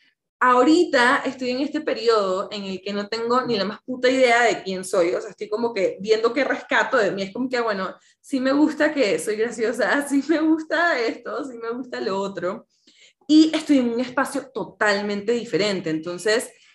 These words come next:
¿qué me activa para mí todo este tema de cambio? Que yo estoy como resurgiendo aquí,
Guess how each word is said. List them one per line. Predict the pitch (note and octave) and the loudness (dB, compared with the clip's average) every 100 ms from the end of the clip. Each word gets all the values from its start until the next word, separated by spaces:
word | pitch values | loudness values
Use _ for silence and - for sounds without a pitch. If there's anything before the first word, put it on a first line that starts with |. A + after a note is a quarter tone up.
| _ - | _ 0
¿qué | C4+ | 2
me | C#4+ | 2
activa | C#4+ D4 C#4 C4+ C4 | 2 2 2 2 0
para | A3 | -2
mí | F#3 F#3+ G3 - - | -2 -6 -8 -10 -4
todo | A3+ | -2
este | B3 B3+ | -2 -2
tema | B3 A#3+ A#3+ | 0 2 2
de | E3 - | 0 0
cambio? | A3 F#3 D3+ G#2 - _ _ _ | 0 0 -4 -10 -14 _ _ _
Que | A3 G#3 G3 | 4 4 4
yo | A#3 | 2
estoy | A#3+ A#3+ B3+ | 2 0 -4
como | B3+ C#4+ B3+ - | 0 0 0 -2
resurgiendo | F3+ G3+ G#3+ G3+ G3+ F#3 - C#4 C4+ A#3 A3 G4 - - | -12 -6 -6 -6 -8 -8 0 2 4 4 4 2 -4 -6
aquí, | F3+ - A#3+ A3 A3+ - | -6 -4 -4 -2 -2 -6